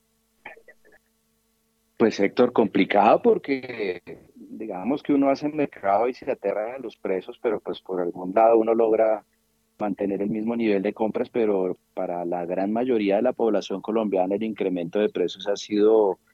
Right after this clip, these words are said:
una cuestión de vida o muerte. Lo que pasa es que, repito,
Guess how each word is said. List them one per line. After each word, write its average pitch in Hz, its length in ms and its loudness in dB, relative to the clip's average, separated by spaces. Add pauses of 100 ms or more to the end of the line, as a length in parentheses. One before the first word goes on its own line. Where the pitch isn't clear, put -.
(680)
una 98 120 -2
cuestión 104 440 2
de 101 100 4
vida 104 240 6
o - 40 0
muerte. 110 340 0
Lo 98 100 -6
que 95 100 -12
pasa 82 240 -8
es 95 100 -10
que, 120 280 4
repito, 92 500 -2